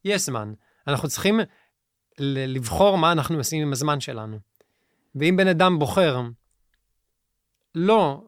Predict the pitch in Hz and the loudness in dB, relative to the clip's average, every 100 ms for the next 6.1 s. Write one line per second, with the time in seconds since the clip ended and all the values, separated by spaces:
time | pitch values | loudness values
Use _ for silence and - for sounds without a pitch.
0 | _ 151 - 180 170 156 - 185 175 196 | _ -8 -2 -2 -2 -6 -10 -4 -2 0
1 | - 185 175 - 156 135 147 - 175 156 | 0 -2 -4 -6 -8 -4 -2 0 2 0
2 | 127 165 151 - 170 160 156 131 147 147 | -2 -4 -4 -2 -2 -2 -4 -4 -4 -4
3 | 139 - 117 113 120 - _ _ _ 143 | -6 -8 -8 -6 -6 -10 _ _ _ -4
4 | 151 147 277 302 285 202 _ - 151 147 | -2 4 4 4 -2 -8 _ -10 -6 -2
5 | 196 254 269 143 160 - 190 202 311 208 | -2 -2 -2 -2 -2 -2 -2 0 -2 -4